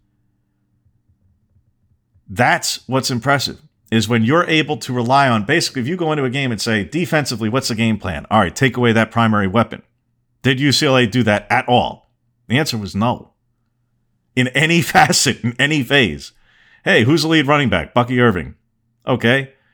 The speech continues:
Obviously, this has been a pretty good run defense. Goal is to hold them to as li-, little as possible. Well,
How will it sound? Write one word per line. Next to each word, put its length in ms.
Obviously, 420
this 140
has 80
been 120
a 40
pretty 180
good 140
run 180
defense. 540
Goal 240
is 100
to 140
hold 200
them 200
to 600
as 200
li-, 200
little 280
as 80
possible. 440
Well, 400